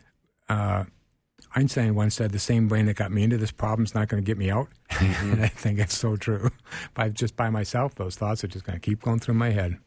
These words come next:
Speaker 2: Mm-hmm. So, Glenn, we just unfortunately have a minute left.
Speaker 1: Okay.
Speaker 2: If we need to attack, or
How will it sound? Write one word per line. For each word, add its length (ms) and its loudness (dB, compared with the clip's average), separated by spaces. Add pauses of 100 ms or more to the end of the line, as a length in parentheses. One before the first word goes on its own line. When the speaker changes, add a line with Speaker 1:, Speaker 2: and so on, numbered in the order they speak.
(160)
Speaker 2:
Mm-hmm. 300 -2 (720)
So, 320 -2
Glenn, 200 -2
we 100 -2
just 240 -6 (140)
unfortunately 520 -4
have 120 -2
a 60 -2
minute 240 -4
left. 320 -2 (120)
Speaker 1:
Okay. 120 -2
Speaker 2:
If 160 -2
we 380 -2 (240)
need 260 -2
to 140 -2
attack, 480 -4 (200)
or 180 -6